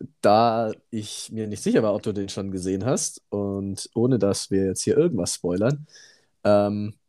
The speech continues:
es geht ja um einen vermeintlichen Weltuntergang. Wie würdest du, wenn's wirklich diesen Tag X gäbe, so morgen, was würdest du heute Abend noch machen?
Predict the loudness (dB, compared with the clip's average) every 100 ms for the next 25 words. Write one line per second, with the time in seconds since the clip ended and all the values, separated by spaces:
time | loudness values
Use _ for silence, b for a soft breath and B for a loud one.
0 | _ _ -2 2 4 4 2 -2 -2 -4
1 | -4 -4 -6 -6 -4 0 0 0 -4 -4
2 | -2 -4 -6 -10 _ _ _ _ _ _
3 | _ _ _ _ _ _ _ _ -6 0
4 | 4 4 4 0 -6 -8 2 4 4 2
5 | 0 0 0 -2 -2 -2 -4 -4 2 2
6 | 2 _ -4 -2 -6 -4 -8 -8 0 4
7 | 4 2 0 -6 _ _ _ _ _ _
8 | _ _ _ 0 4 4 2 -2 _ -20
9 | -20 _ _ _ _ _ _ _ _ 4
10 | 4 4 -2 -10 _ _ -4 0 2 2
11 | 2 2 2 0 0 0 -2 -4 -6 -8
12 | -14